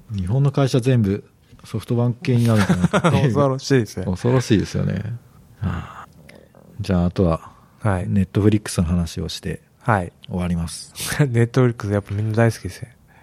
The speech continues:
Speaker 1: いやー、そうですね。
Speaker 2: 何見てます？
Speaker 1: えーっとですね、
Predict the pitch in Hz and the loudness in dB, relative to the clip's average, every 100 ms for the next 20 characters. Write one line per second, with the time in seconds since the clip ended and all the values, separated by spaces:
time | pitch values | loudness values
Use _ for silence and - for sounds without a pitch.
0 | _ - 110 110 110 110 123 - _ - | _ -4 2 4 6 6 4 -2 _ -14
1 | - 170 113 - 104 98 101 95 _ - | 0 4 4 4 4 4 2 -6 _ 0
2 | 143 120 104 95 92 95 - 107 - _ | 2 2 0 -2 -4 -8 -8 -12 -12 _
3 | _ _ 107 104 101 95 104 90 92 87 | _ _ 2 6 6 4 2 2 2 0
4 | 92 90 98 | 2 0 -4